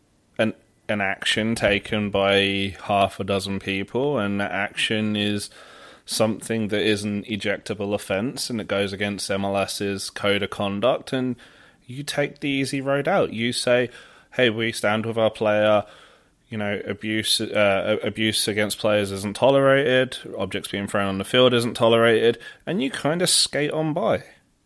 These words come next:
You don't, you don't poke the bear. You just kind of address the high level issues.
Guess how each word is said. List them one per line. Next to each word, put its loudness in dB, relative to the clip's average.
You -2
don't, 2
you 0
don't 4
poke 0
the -4
bear. 4
You 0
just -4
kind -4
of -4
address -2
the -4
high 0
level -2
issues. -8